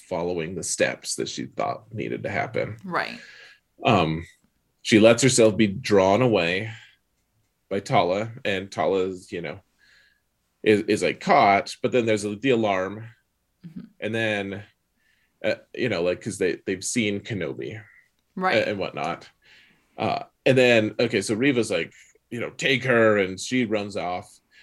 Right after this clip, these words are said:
Speaker 1: And then Tala kills the two stormtroopers there,
Speaker 2: Mm-hmm.
Speaker 1: but there's no Imperial officer there that was, like, seconds ago was, was there.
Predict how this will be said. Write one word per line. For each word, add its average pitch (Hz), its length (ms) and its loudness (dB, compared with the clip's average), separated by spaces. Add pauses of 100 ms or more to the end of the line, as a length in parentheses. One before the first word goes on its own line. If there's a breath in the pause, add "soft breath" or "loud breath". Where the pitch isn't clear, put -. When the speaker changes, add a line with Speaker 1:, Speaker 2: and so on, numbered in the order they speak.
(120)
Speaker 1:
And 113 80 2
then 113 80 2
Tala 143 280 4
kills 139 440 4
the 110 80 -6
two 190 180 -4
stormtroopers 131 720 -2
there, 95 520 -4
Speaker 2:
Mm-hmm. 196 60 -4
Speaker 1:
but 98 240 0
there's 101 240 -4
no 151 180 2
Imperial 120 480 2
officer 98 460 -2
there 80 380 -8 (120)
that 90 160 -6
was, - 280 -12 (340)
like, - 260 -12 (140)
seconds 135 520 0
ago 87 300 -4
was, - 340 -12
was 62 220 -12
there. - 400 -14